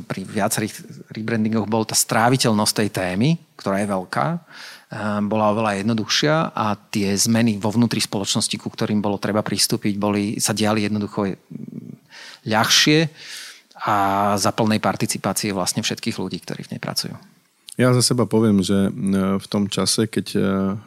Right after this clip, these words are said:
Speaker 2: som rozbiehal tento projekt pre ProSite Slovensko, e, som bol práve v úlohe, kedy som, e,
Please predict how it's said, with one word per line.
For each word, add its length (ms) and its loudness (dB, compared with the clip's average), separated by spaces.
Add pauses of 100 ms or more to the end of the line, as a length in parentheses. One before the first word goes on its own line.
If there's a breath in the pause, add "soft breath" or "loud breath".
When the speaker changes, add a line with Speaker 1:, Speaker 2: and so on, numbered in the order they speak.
Speaker 2:
som 160 -2
rozbiehal 560 0
tento 240 -4
projekt 480 -2
pre 160 -6
ProSite 400 -6
Slovensko, 560 0
e, 1120 -4
som 240 2
bol 80 4
práve 480 4
v 240 -8
úlohe, 320 4
kedy 240 0
som, 320 0
e, 20 -8